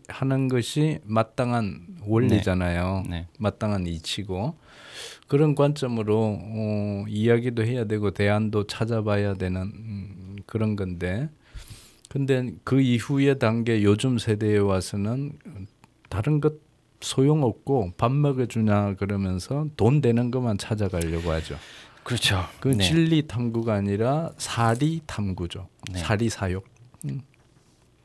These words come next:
Speaker 2: 그렇죠. 네. 그러니까 이게 뭐, 뭐 말이 진리 탐구의 장이지 실은 이 취업의 어떤 그냥 필수 코스 그냥
Speaker 1: 맞습니다.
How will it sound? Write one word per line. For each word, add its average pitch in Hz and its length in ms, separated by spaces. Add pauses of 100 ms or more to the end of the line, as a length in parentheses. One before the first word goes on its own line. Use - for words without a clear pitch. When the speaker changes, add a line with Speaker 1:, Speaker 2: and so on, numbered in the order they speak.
(120)
Speaker 2:
그렇죠. - 360 (500)
네. 78 140 (800)
그러니까 120 280 (220)
이게 120 320
뭐, 110 180 (140)
뭐 98 880
말이 110 540
진리 110 260
탐구의 113 400
장이지 98 400
실은 113 320
이 101 200
취업의 202 440
어떤 101 480 (840)
그냥 104 400 (320)
필수 226 300
코스 - 360 (200)
그냥 113 360
Speaker 1:
맞습니다. 135 720